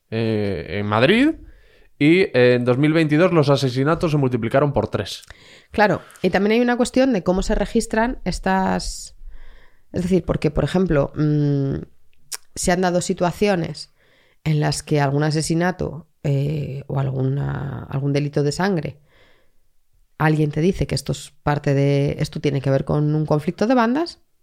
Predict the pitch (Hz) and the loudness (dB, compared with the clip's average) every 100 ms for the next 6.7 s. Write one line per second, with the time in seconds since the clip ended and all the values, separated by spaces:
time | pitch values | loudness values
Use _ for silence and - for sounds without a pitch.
0 | _ _ _ - 180 170 180 202 240 277 | _ _ _ -2 0 0 -2 -2 -2 -4
1 | 247 285 269 - 78 - 170 165 147 185 | 0 -2 0 -2 -2 0 0 0 -2 2
2 | 247 269 233 226 220 208 208 294 175 - | 2 2 2 0 0 -2 0 0 0 -2
3 | 165 160 208 254 233 226 226 220 220 254 | 0 2 0 0 0 0 0 -2 0 0
4 | 277 180 - 156 165 233 262 247 262 311 | 0 -4 0 0 2 2 2 0 -2 -2
5 | - - - - 202 185 269 247 196 160 | -4 -20 -14 -6 -2 0 0 0 0 2
6 | 185 247 240 247 - 320 | 2 2 0 -2 2 0